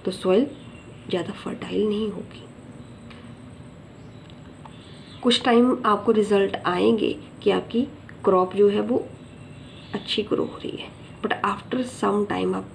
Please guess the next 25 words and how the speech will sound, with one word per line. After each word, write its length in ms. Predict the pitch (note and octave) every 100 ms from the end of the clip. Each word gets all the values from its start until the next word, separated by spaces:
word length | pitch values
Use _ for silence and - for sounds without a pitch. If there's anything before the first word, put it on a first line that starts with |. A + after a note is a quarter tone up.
| -
अगर 260 | G3 G3 G3
आप 180 | G3 G3
excessive 600 | G3+ - - F#3+ - C#4 B3+
amount 340 | G#3 F3+ E3
में 120 | E3
से 180 | - F3
डालेंगे 640 | E3 F3+ F#3+ A#3 G#3 G3 A#3+ - - - - - - -
तो 260 | F3+ G#3+ D4 -
ये 160 | G3+ G3+
आपकी 260 | - -
soil 360 | D4 - - -
को 160 | -
infertile 720 | A#3 - B3+ A#3+ - - - -
कर 140 | - -
देगा। 200 | - - - - - - - - -
Humus, 440 | G#3 A3 D#4+ - - -
humus 300 | G#3+ A#3 A#3
is 160 | G#3+
a 60 | B3 - - -
black 360 | G3 F#3+ F#3+ -
substance, 580 | - - - G#3 C#4+ - - - - - - - -
जैसे 240 | F#3 -
कि 120 | G3 G3+
वो 140 | G3
decomposition 960 | F#3 G3 F#3+ F#3+ F#3 F#3+ F#3+ G3 G#3+